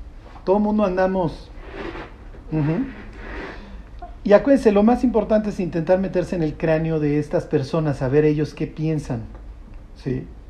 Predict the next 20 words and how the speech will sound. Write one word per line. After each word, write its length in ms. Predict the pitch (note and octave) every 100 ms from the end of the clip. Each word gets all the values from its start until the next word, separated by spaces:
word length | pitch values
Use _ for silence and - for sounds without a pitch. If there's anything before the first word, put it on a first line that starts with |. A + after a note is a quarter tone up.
| -
Qué, 320 | D#3+ E3+ E3
qué 120 | E3
ellos 260 | D#3+ D#3+ D#3
hubieran 280 | C#3+ D3+ D3
interpretado. 680 | C3 C#3+ - C3 D#3 C#3 B2+ - - - - - - - - - - - - - - - - - - C#3+ - - - - -
Lo 340 | A#3+ F#3+ G3
mencionaba 720 | G3 G#3 - G#3 G#3+ A#3 B3
en 120 | B3 A#3
otro 240 | A3+ A#3
estudio, 580 | G#3 - A3 G3 D3+ C#3+ G#3+ - - - - - - - - - - - - - - - - - -
los 360 | B3+ F#3 F#3+ -
judíos, 1000 | G3 F#3 A3+ A#3+ G3 F#3 C4+ - - -
y 320 | - D#3 D#3 D3+
no 140 | F3
solamente 500 | F3+ F#3+ D#3+ D#3+ E3
ellos, 220 | D#3 E3
otros 220 | E3+ E3+ C#3+
pueblos 260 | D#3 D#3+
también 320 | - C#3+ D#3+
tenían, 480 | D#3+ D#3 D#3 D#3 E3+